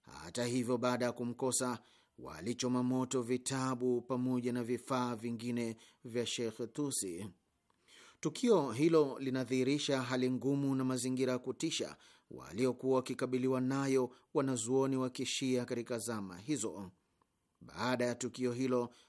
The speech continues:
Sheikh Tusi alihamia katika mji wa Najaf. Katika zama hizo,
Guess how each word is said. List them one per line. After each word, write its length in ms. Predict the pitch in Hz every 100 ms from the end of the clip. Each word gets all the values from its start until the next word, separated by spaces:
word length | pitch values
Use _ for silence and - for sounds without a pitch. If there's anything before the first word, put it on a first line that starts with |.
| _
Sheikh 500 | - - - 120 120
Tusi 500 | 131 127 123 123 120 - - _ - 76
alihamia 680 | 92 123 127 123 131 131 127
katika 360 | 127 123 135 131
mji 320 | 135 131 135
wa 140 | 131
Najaf. 580 | 139 151 113 - 92 - - _ _ _ _ _ -
Katika 500 | 73 82 127 123 120
zama 360 | 117 127 123 120
hizo, 400 | 131 117 120